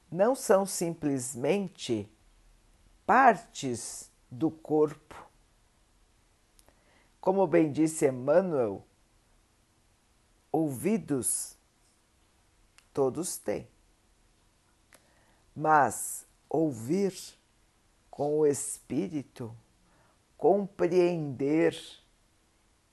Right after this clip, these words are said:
mudar, caminhar no bem,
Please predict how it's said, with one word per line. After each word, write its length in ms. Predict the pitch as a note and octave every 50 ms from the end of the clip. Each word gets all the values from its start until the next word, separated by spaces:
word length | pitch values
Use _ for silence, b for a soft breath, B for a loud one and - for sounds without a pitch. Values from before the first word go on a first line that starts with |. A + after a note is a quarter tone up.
| _ _ _ _ _ _ _ _ _ _ _ _ -
mudar, 640 | C#3+ E3 G3+ F3+ D#3+ E3 C#3+ A#2+ A2 G2+ F#2+ F#2 - - - - - _ _ _ _ _ _ _ _ _ _ _ _ _ _ _ _ _ _ _ _ _ _ _ _ _ _ _ _ _ _ _ _ _ _ _ _ _ _ _ _ _ _ _ _ _ _
caminhar 520 | - - E3 E3+ D#3+ D3+ D3 C#3+ C#3+ D3 D#3+
no 260 | E3 E3+ D#3+ D3 C#3
bem, 400 | A2+ G2 C#3+ D3 G#3 G#3+ F#3+